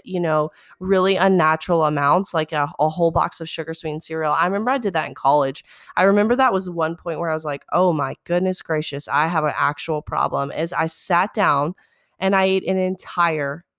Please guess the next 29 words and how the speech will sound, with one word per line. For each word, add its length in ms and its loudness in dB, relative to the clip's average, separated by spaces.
I 80 0
kid 260 -2
you 120 0
guys 180 2
not, 240 2
I 120 0
ate 140 0
an 100 0
entire 600 -2
box 460 0
of 240 -4
Reese's 440 -8
Puffs. 460 -6
Um, 500 0
and 160 4
it 120 2
wasn't 420 0
like, 420 0
it 140 2
wasn't 300 0
'cause 100 -6
I 120 0
was 140 -4
hungry. 480 -4
It 60 -4
was 160 -6
because 360 -6
my 280 0
body 580 0